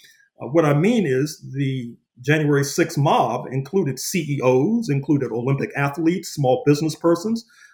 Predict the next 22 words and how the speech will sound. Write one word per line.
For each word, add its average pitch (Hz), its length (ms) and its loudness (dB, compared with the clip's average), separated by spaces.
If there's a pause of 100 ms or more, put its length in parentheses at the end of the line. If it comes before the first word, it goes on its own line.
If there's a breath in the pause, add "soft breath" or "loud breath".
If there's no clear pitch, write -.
(180 soft breath)
a 170 80 0
number 330 500 6
of 226 100 8
military 226 540 6
veterans, 139 800 2
which 139 160 -2
I 143 220 0 (240)
would 131 400 -6
urge 160 280 2
our 139 260 -2
journalists 135 440 -2
to 113 60 -8
look 139 220 -2
into 135 500 -6 (240)
in 117 180 -8
more 120 280 -8 (180)
depth, 120 280 -4 (360 soft breath)
a 156 40 -2
number 180 360 4
of 143 100 4
Republican 160 560 2
Party 151 300 0